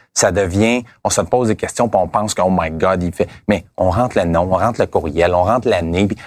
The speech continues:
il y a plein de patentes à rentrer. Ceci dit, moi, je dis aux clients, c'est que vous avez une chose à faire.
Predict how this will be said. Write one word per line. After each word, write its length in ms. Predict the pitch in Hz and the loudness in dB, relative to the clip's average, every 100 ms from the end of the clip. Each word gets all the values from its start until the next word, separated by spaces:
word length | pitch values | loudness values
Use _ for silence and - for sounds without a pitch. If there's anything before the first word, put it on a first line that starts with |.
| - | -2
il 60 | |
y 40 | 127 | 0
a 20 | |
plein 300 | - 151 139 | 2 0 0
de 40 | 135 | -2
patentes 460 | - 85 87 90 | -2 0 -2 -2
à 160 | 87 82 | -2 -2
rentrer. 300 | 78 - 92 | -4 -6 -10
Ceci 340 | - 123 - 104 | -4 -2 0 0
dit, 300 | 95 127 151 - _ _ | 4 2 2 -8 _ _
moi, 100 | 123 | 0
je 80 | 120 | 2
dis 60 | 107 | 0
aux 80 | |
clients, 340 | 90 104 104 117 - _ _ _ _ | 0 2 2 0 -6 _ _ _ _
c'est 160 | - - | -14 -4
que 80 | 98 | 0
vous 100 | 87 | 0
avez 140 | 82 | 0
une 80 | 92 | -2
chose 220 | 90 120 | -2 0
à 80 | 95 | -2
faire. 260 | - 85 | -2 -6